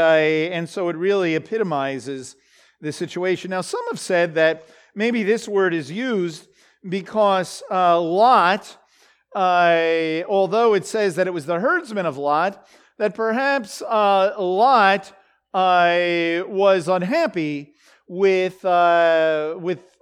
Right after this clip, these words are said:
uh, the land that he and his, uh, his entourage and his flocks had. We don't know that. Actually, the text here doesn't say anything negative, negative about Lot here, only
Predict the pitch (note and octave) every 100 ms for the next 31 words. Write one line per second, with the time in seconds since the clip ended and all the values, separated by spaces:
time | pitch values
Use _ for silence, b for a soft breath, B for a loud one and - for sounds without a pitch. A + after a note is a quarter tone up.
0 | A#4 - D#3 F3+ D#3+ D3+ D3+ E3 G3+ B3+
1 | A3 F3+ E3+ D#3 F#3+ G#3+ G#3+ F3 E3+ D#3
2 | E3+ F3+ F3+ F3 F3 D#3 C3+ E3+ E3+ D#3+
3 | D#3 D#3 D3+ D#3 b b b - E3+ E3+
4 | F#3 F3+ F3 E3 F3 D#3+ C#3+ D3+ - D#3+
5 | D#3 D#3+ D#3+ C4+ G#3 D#3+ A#3+ A3 F3 G3
6 | G#3+ D#3 C3+ E3 G3 b b b b G3+
7 | A3+ A3 G#3 F3 E3 A#3+ D#4 - - F#3+
8 | F#3 G3+ F#3 F#3 G#3+ A#3 F#3 E3+ F#3+ F3
9 | D3 C3 A#2+ _ - _ F#3+ F3 F#3 D#3
10 | C3+ B2+ D#3+ G#3+ F3+ A#2+ G#2+ G2+ _ b
11 | b b - D#3 D3+ C3 D3 E3+ F#3+ F#3+
12 | F3+ F3+